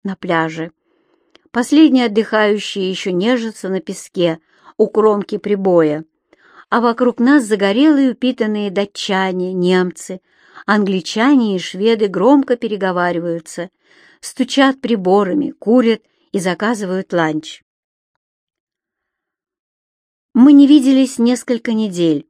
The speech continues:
но сейчас не смеёмся и не спешим рассказать друг другу последние новости,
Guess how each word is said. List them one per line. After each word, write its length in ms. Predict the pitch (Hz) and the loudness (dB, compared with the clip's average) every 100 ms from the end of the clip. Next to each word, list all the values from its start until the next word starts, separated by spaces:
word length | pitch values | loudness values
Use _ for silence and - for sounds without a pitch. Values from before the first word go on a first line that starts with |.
| _ _ _ _ _ _ _ _ | _ _ _ _ _ _ _ _
но 160 | 233 262 | 2 2
сейчас 560 | 269 240 294 330 320 | 0 0 2 2 4
не 100 | 269 | 2
смеёмся 640 | 262 240 226 240 262 254 240 | 4 0 2 4 4 2 -2
и 60 | |
не 120 | 214 | -2
спешим 460 | 196 - 196 - 277 | -4 -6 -6 2 2
рассказать 560 | - - 180 170 185 170 | 2 -6 -6 -2 -2 -2
друг 200 | 175 180 | -4 0
другу 280 | 240 220 | 0 0
последние 580 | 208 175 180 196 196 190 | -6 -8 -4 -4 -2 -2
новости, 600 | 185 160 151 156 - 165 | 0 0 -2 -10 -14 -16